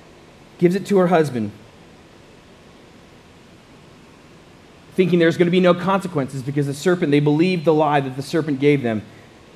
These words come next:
that they would know more than God, or they would know what God was up to. Trust was broken with God in that moment. And we have been struggling as humankind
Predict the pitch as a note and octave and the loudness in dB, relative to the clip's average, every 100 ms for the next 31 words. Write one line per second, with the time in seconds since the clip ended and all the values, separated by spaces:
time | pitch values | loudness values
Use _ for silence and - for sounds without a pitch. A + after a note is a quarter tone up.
0 | - C#3 B2 - - - - C#3 D#3+ D#3 | 0 0 0 -4 -20 -20 -10 0 2 2
1 | C#3 C#3 C#3+ C3+ A#2 G#2 - - - - | 2 2 4 4 2 -2 -14 -20 -20 -20
2 | - - - - - C#3 D3 C#3+ B2+ B2 | -20 -20 -20 -20 -6 0 2 2 0 -2
3 | A#2 A#2+ C3 C#3 C3 C3+ C3 A#2+ A#2+ G#2+ | -2 -2 0 0 2 2 2 0 -2 -2
4 | A2 G#2+ A2 F2+ G2+ F2 - - - - | -4 -6 -8 -8 -14 -14 -18 -20 -20 -20
5 | - - - - - - - - - - | -20 -20 -20 -20 -20 -20 -20 -20 -12 0
6 | F3+ F3+ F3+ D#3+ C3 C#3+ D3+ D3 A#2+ A2 | 4 2 0 -6 -2 2 2 2 -4 -4
7 | - - - - C3+ G#2 B2 B2+ C3+ A#2 | -12 -20 -20 -6 -4 -2 0 0 2 -2
8 | G2+ - - - E3 D3+ C#3 C3+ C3+ C3 | -4 -18 -20 -6 -2 0 0 0 0 0
9 | A#2 E2+ - - - - - - - - | -2 -6 -14 -20 -20 -20 -20 -20 -12 -4
10 | C3+ D#3 F3 D3 C#3 A#2+ - F3 D#3+ F3 | 0 2 2 2 -2 -4 -2 0 2 0
11 | D#3 A#2+ - D#3 D3+ D3 D3+ B2 G#2+ | -2 -4 -6 -4 -2 -4 -6 -4 -6